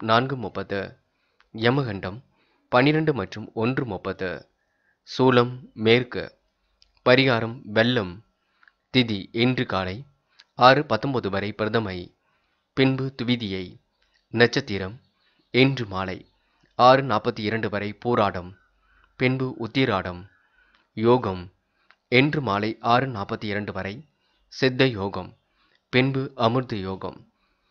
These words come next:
சந்திராஷ்டமம் இன்று மாலை ஆறு நாற்பத்தி இரண்டு வரை ரோகிணி,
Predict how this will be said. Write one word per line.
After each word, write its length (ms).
சந்திராஷ்டமம் 840
இன்று 300
மாலை 300
ஆறு 280
நாற்பத்தி 380
இரண்டு 240
வரை 220
ரோகிணி, 440